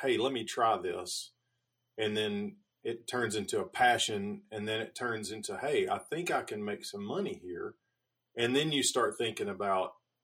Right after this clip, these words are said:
"Well, how does that work? I've never owned a business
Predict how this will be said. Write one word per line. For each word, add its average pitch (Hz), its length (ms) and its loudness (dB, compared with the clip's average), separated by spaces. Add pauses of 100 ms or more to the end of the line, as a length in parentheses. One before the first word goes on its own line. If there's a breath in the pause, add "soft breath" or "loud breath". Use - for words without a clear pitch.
"Well, 101 300 -2 (460)
how 123 160 4
does 104 160 0
that - 240 6
work? 101 340 -4
I've 123 160 2
never 135 320 -4
owned 104 200 -6
a - 40 -8
business - 500 -8